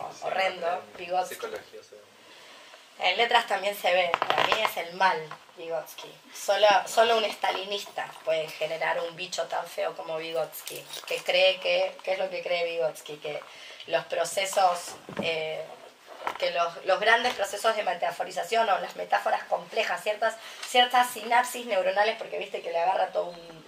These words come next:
Speaker 2: un yeite con la neurociencia, viste, medio
Speaker 1: Sí, con la neuropsicología.
Speaker 2: Sí, con la neuropsicología y demás,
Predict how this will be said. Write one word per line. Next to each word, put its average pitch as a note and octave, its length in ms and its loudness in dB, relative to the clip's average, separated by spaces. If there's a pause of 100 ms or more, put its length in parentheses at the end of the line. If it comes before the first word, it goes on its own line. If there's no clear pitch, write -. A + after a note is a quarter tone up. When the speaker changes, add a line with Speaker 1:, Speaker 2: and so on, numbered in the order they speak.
Speaker 2:
un E3+ 60 -12
yeite F3+ 400 -4
con E3+ 120 -2
la D#3+ 100 -2
neurociencia, F3 920 -2
viste, D#3+ 240 -8
medio E3 260 -4
Speaker 1:
Sí, - 440 -8
con G2+ 100 -14
la G2 80 -8
neuropsicología. - 720 -14
Speaker 2:
Sí, F3 280 2 (220)
con F3 120 2
la F3 100 2
neuropsicología F#3+ 1000 2
y - 40 2
demás, G#3+ 280 4